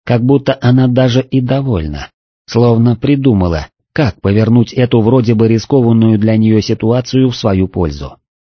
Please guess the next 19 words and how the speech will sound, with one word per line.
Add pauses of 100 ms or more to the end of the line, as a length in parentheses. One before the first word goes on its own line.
(280)
В
этот
момент, (260)
следуя
за
скользнувшим
вперед
Остаповым, (320)
принявшимся
льстиво
указывать
нам
дорогу, (360)
а
ведь
пронырливый
тип (120)
не
сдается.